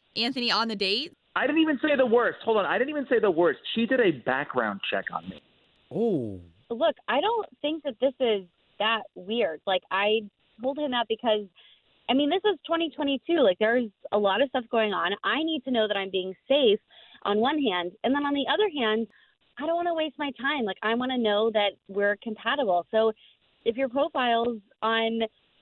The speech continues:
Speaker 4: Spotify and LinkedIn and Venmo, if they're all public, I'm gonna look at it. Like, you can make those things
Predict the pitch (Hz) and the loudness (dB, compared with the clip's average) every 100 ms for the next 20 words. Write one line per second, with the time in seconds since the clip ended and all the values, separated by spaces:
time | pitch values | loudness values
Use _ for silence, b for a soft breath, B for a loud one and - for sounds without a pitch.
0 | _ _ - 214 269 247 208 208 214 214 | _ _ -2 -2 -2 -2 -2 0 0 0
1 | - 208 202 202 202 220 - 226 233 226 | -2 -4 -4 -6 -8 -8 -2 0 2 0
2 | 220 220 - - 185 180 180 175 202 214 | 0 -4 -8 -6 -4 -4 -8 -2 0 2
3 | 220 214 202 196 208 220 208 214 214 214 | 4 6 4 4 2 2 2 2 2 0
4 | 196 _ - 285 240 196 180 _ _ _ | -2 _ -6 -4 0 0 0 _ _ _
5 | _ _ - 226 262 233 294 247 170 - | _ _ -6 -2 0 0 -2 0 0 0
6 | 190 240 359 427 240 339 247 202 - 180 | -2 -4 -2 -2 -2 -2 -2 -2 0 -4